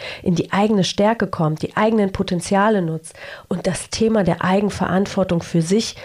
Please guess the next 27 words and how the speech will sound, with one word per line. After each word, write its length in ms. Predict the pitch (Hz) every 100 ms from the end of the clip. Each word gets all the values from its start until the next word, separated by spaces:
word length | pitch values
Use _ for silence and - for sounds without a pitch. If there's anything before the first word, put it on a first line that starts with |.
| - -
in 240 | 226 214
ihrem 300 | - 185 170
Leben 340 | 170 190 214 185
implementiert. 960 | 196 190 - 160 147 - 190 - - - - - - - _
Eigenverantwortung 1300 | - 247 269 240 - 175 165 160 - 160 160 160 160
bedeutet 560 | 170 202 208 220 202
also 300 | - 190 185
zusammengefasst, 960 | 185 - 180 185 196 175 - 160 160 -
dass 240 | 170 -
du 160 | - 220
zu 240 | 226 -
einem 240 | 185 175 175
Individuum 880 | 196 175 170 202 220 233 175 160 160
wirst, 560 | 180 165 - - - _ _ _ - - - _ _ _
der 240 | 196 214
oder 180 | 208 190
die 180 | 180 202
die 140 | 185
Konsequenzen 1080 | - 190 180 170 - - 196 202 196 170 170 185 - -
für 120 | - 180
deine 480 | 180 170 156 -
Handlung 480 | 208 220 220 170 160
und 180 | 165 170
für 100 | -
deine 300 | 175 170 165
Entscheidung 640 | 165 156 - 175 175 175
komplett 760 | - 156 151 - 175 180 190